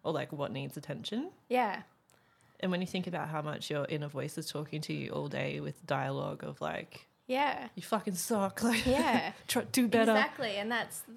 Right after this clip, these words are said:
Speaker 2: like, in this book, the whole, the concept is to have voice dialogue with those aspects of yourself. And it's not necessarily acting upon what those voices are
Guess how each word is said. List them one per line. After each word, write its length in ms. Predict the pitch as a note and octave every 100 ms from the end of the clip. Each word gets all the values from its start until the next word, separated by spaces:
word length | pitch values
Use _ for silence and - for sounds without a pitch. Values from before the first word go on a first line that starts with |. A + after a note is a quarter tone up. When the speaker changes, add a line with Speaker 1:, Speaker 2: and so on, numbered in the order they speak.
| -
Speaker 2:
like, 300 | A#3+ G#3 -
in 120 | B3+
this 140 | A3+
book, 220 | - B3 G#3+
the 80 | A3
whole, 360 | A3 G#3 G3+
the 140 | A3 A3+
concept 520 | - A#3+ B3 G3+ G#3+
is 140 | G#3
to 80 | -
have 280 | F#3+ G#3 F#3+
voice 300 | G3 G3+ G3
dialogue 500 | G3+ F#3+ G3+ F#3 F#3 F#3
with 280 | G#3+ G#3 -
those 240 | G3 F#3+
aspects 460 | F#3+ A3 G#3+ F#3 -
of 80 | G3+
yourself. 560 | F3+ - D3+ F#3+ - -
And 320 | A3 A3 G#3 - - - - -
it's 480 | A3 G#3+ - - - _ _ _ _ _ _ _ _ _ _ _ _ _ _ _ -
not 440 | A#3 B3 C4+ A3
necessarily 720 | C4 B3 A#3+ A#3 G#3+ G#3 F#3+ -
acting 420 | F#3 A3+ - A#3
upon 340 | G3+ A3 G#3 G3+
what 220 | G3+ -
those 220 | G3+ F#3+
voices 400 | G3 G3 G3
are 40 | F#3